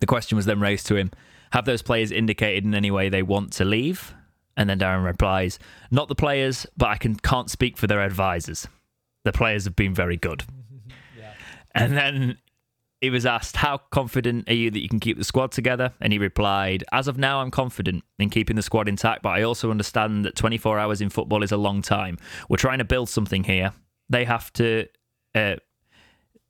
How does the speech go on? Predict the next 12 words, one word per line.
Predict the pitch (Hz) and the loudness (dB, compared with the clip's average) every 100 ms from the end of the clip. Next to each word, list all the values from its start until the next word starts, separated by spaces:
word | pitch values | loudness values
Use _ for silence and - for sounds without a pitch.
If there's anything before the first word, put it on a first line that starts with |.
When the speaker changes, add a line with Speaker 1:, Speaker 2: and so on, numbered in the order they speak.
| - | 0
Speaker 1:
they | 131 | 2
have, | 120 160 117 98 - | 2 0 0 -2 0
and | 117 113 | 0 2
we | 110 | 2
want | 113 117 | 0 0
them | 90 98 | 0 0
to | 98 | 2
be | 101 | 0
a | |
part | 95 107 104 92 | 2 0 0 -2
of | 87 | -4
it. | 87 | -6